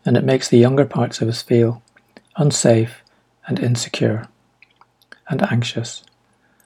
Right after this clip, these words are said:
When the adults and children are anxious, finding ways to reassure becomes challenging. What I try to do is to stop,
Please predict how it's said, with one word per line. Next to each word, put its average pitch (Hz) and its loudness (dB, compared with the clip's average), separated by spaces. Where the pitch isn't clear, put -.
When 123 -2
the 123 6
adults 147 4
and 131 -2
children 123 0
are 107 0
anxious, - -6
finding 139 0
ways 120 2
to - 0
reassure 113 2
becomes 117 -2
challenging. 113 -6
What 123 2
I 143 8
try 123 0
to 117 -4
do 113 2
is - -8
to 123 -10
stop, 110 -2